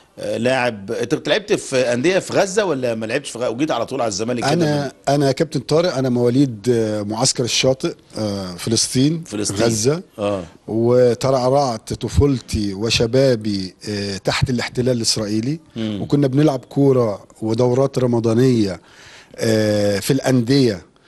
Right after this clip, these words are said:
Speaker 2: آه، خاصة النادي الأهلي الفلسطيني، نادي غزة الرياضي، خماسيات وسداسيات.
Speaker 1: آه.
Speaker 2: كان، كان حاجة متعة طبعا في رمضان.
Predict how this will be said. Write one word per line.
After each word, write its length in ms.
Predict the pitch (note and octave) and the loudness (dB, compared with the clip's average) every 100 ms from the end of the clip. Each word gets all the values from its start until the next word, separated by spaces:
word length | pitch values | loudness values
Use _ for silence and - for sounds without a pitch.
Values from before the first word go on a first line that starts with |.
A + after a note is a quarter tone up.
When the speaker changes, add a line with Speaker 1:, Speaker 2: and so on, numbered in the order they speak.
| _ _ - | _ _ -12
Speaker 2:
آه، 180 | B2 A#2+ | -6 -4
خاصة 360 | - C#3 - A#2+ | 0 0 2 0
النادي 300 | A#2 A#2+ A2+ | 0 2 0
الأهلي 380 | A2 A#2+ A2+ | 0 0 0
الفلسطيني، 640 | G#2+ - A2 - C#3 C#3+ C3 | -4 -6 -6 -4 0 0 0
نادي 200 | A#2+ A2 | 0 0
غزة 280 | A2+ A2 A2 | 0 0 0
الرياضي، 720 | A2 A2 C#3+ C#3 C3+ C3+ C3 | 0 2 2 2 0 0 -2
خماسيات 760 | - F3 E3+ E3 E3 E3+ D3+ | 0 2 2 2 2 2 0
وسداسيات. 640 | C#3 C3+ B2+ A2+ B2 C3 A#2+ | -2 0 2 2 2 2 2
Speaker 1:
آه. 220 | A#2+ G2+ - - _ - | 0 -2 -10 -20 _ -4
Speaker 2:
كان، 300 | C#3 C3+ B2+ - - | 0 2 2 -2 -6
كان 140 | B2+ | -2
حاجة 260 | G#2 D3 C#3 | 0 0 2
متعة 400 | C3+ D3 A#2 A2 | 2 0 -2 -4
طبعا 420 | - B2 A2+ G#2+ | -2 -2 -2 -4
في 160 | - A#2 | -6 -4
رمضان. 460 | A2 G#2 G#2+ C3 | -2 -2 -2 -4